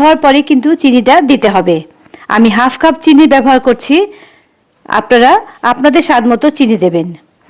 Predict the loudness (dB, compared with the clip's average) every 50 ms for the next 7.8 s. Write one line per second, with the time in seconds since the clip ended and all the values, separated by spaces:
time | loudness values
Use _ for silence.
0 | _ _ -20 _ _ _ _ _ -6 -2 0 2 2 4 4 2 2 2 0 0
1 | 2 2 2 0 0 2 2 2 2 2 2 2 2 0 0 -2 -2 -2 -2 0
2 | 0 -2 -2 -2 -4 -2 0 0 0 2 2 0 0 0 -2 -8 -10 -10 -10 -10
3 | -12 -12 -16 -20 _ _ _ _ _ _ _ _ _ _ _ _ _ _ _ _
4 | _ _ _ _ _ _ _ _ _ _ -2 2 4 4 6 4 4 2 0 -2
5 | 0 0 0 0 -2 -2 -2 -2 -2 -2 -2 -2 -4 -4 -4 -4 -6 -6 -6 -6
6 | -6 -6 -6 -6 -10 -14 -20 -20 -20 -20 _ _ -4 0 2 2 2 2 2 0
7 | -2 -6 -14 _ _ _ _ -8 -4 0 2 2 2 2 2 0